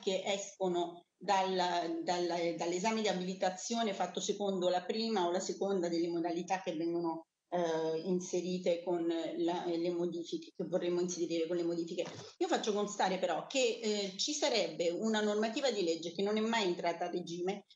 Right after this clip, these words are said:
che non è stata sperimentata, e allora credo che ogni innovazione debba essere provata sul campo. Può darsi che funzioni, può darsi che sia suscettibile di modifiche, ma entrare con una modifica di questo genere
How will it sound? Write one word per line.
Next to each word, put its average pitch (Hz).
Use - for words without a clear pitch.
che 285
non 320
è 330
stata 339
sperimentata, 175
e 240
allora 302
credo 180
che 208
ogni 330
innovazione 170
debba 220
essere 190
provata 196
sul 165
campo. 170
Può 233
darsi 208
che 202
funzioni, 196
può 190
darsi 190
che 185
sia 185
suscettibile 185
di 156
modifiche, 175
ma 226
entrare 254
con 208
una 220
modifica 220
di 190
questo 202
genere 165